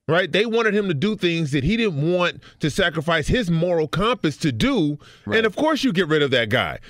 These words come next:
Speaker 1: But why would they even ask him to do that?
Speaker 2: Well, let's get into that, 'cause that's an important part of this whole conversation.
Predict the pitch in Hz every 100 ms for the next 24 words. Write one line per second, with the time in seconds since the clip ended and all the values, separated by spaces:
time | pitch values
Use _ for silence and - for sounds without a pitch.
0 | - 214 226 302 285 277 285 302 311 277
1 | 269 240 381 427 415 123 - - - -
2 | _ _ - 117 117 107 _ _ 175 214
3 | 262 247 - 131 82 71 _ _ - 123
4 | 147 143 135 107 117 104 90 90 - _
5 | _ _ - 110 90 90 - 92 - 92
6 | 85 82 - 90 80 80 73